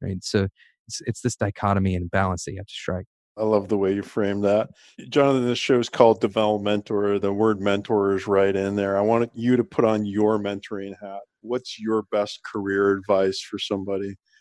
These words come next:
Speaker 2: Maybe it's for eighteen-year-old Jonathan, I don't know. But what's your best career advice?
Speaker 1: Challenge your assumptions about everything all the way through life. There's never a point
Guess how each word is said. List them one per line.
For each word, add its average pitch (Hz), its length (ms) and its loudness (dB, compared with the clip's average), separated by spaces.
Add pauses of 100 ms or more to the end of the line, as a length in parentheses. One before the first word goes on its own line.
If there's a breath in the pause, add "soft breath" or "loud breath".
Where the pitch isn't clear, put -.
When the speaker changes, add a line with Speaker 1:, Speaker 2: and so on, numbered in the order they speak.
(120)
Speaker 2:
Maybe 110 180 2
it's 107 100 0
for 110 260 0
eighteen-year-old 104 760 -4
Jonathan, 98 580 -2
I 98 100 -8
don't 95 200 -6
know. 95 280 -10
But 101 120 -10
what's 110 260 -8
your 117 220 -2
best 110 320 -4 (600)
career 98 360 -2
advice? 95 580 -8 (460)
Speaker 1:
Challenge 160 480 2
your 120 500 2
assumptions - 720 -6 (480)
about 127 240 2
everything 131 480 2 (580)
all 156 180 2
the 180 60 6
way 170 140 6
through 151 220 2
life. 117 280 2
There's 120 220 0
never 139 260 4
a 151 60 0
point 123 500 -2